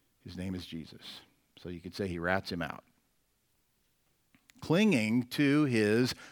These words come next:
homage, his allegiance to the legalists, the Pharisees. He wanted their honor. He wanted their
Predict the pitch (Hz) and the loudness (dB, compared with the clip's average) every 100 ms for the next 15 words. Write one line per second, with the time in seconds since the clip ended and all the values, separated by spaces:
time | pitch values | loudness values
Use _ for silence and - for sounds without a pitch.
0 | - - 185 196 110 107 120 123 120 123 | -10 2 4 6 4 2 0 0 2 4
1 | 131 185 214 117 104 - - 196 127 127 | 4 6 4 2 -2 -2 6 6 6 4
2 | - - - 170 233 240 127 90 - - | -2 -10 0 6 8 8 4 0 -2 -2
3 | - - - - _ - - 254 202 - | -4 -8 -20 -20 _ 0 8 8 8 4
4 | 98 - - - 131 135 143 135 135 - | -2 -4 -12 -8 -4 2 2 2 -2 -10
5 | - 120 247 262 196 113 - 110 101 85 | -8 6 8 10 6 0 -6 -2 -2 -2
6 | - 117 123 131 120 147 147 220 226 | -4 -2 0 2 0 0 8 8 8